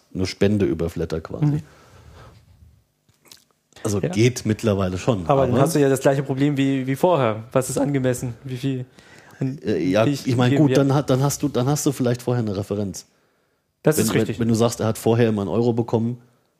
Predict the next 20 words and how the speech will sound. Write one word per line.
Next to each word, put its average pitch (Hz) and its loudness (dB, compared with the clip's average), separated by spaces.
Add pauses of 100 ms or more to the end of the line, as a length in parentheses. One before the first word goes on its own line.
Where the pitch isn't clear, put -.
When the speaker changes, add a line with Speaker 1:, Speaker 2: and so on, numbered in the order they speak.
(440)
Speaker 1:
dann 98 -8
kriegt 101 -4
er 107 4
diesen 104 0
Monat 107 0
zwei, 110 2
also 98 0
muss 98 0
er 95 0
einen 90 -4
zus-, 95 -2
zusätzlich 98 -2
kriegen. 65 -12
Ja. 71 -14 (2000)
Aber 123 2
das 101 -4
sind 98 -2
so 117 2
Sachen. 117 0 (1200)
Speaker 2:
<laughs> - -